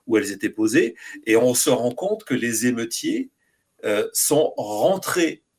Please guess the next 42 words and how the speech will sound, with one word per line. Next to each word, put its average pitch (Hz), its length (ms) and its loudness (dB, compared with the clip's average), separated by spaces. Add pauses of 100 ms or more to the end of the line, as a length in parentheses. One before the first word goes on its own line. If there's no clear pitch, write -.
par - 140 -4
ces 120 140 -2
fenêtres-là, 127 440 0
qui - 100 -2
n'étaient 143 120 2
pas 156 160 6
les 139 120 4
premières 185 520 0
sur - 160 0
leur 135 140 2
passage. 135 400 2 (260)
C'est-à-dire 135 260 0
qu'ils 131 320 0
ont 151 140 6
évité 175 400 0
les 143 80 0
premières, 165 460 0
ils 147 60 -4
sont 127 160 0
rentrés 170 500 2
dans 160 120 -2
une 135 180 -6
cour 135 200 -2
intérieure 131 520 0 (320)
et 120 100 0
ils 127 100 6
sont 131 220 2
rentrés 147 360 2
par 131 160 4
là. 107 160 2 (380)
Et 107 460 -2
donc, - 320 -4
pourquoi, 202 460 2
comment 170 340 0
ils 254 180 -2
avaient 269 160 2
ces - 160 -2
informations 123 640 -4
que - 80 -8
c'était 107 200 -8
ces 127 160 -2
fenêtres-là 127 840 0